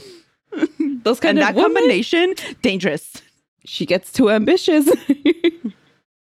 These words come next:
Speaker 1: And it's true. <laughs>
Speaker 2: It is true, yeah. But,
Speaker 1: Uh,
Speaker 2: but we don't
Speaker 1: but
Speaker 2: like her.
Speaker 1: Yeah, yeah. <laughs>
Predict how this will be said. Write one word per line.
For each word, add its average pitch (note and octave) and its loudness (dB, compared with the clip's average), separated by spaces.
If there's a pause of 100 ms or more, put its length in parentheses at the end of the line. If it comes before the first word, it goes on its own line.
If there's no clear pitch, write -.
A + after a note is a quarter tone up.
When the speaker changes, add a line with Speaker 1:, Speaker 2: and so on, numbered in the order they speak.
(920)
Speaker 1:
And F#3+ -2
it's - -4
true. F#4+ 2
<laughs> A#4 4 (1400)
Speaker 2:
It F#3 -4
is F3 -4
true, F3 -4
yeah. F3 -4 (160)
But, G#3 0 (100)
Speaker 1:
Uh, D#4+ 0
Speaker 2:
but G#3 -2
we F#3+ 2
don't F#3 2 (120)
Speaker 1:
but G#3+ 2
Speaker 2:
like G3+ -2
her. - -4
Speaker 1:
Yeah, B2+ 0
yeah. F2+ 0
<laughs> - -14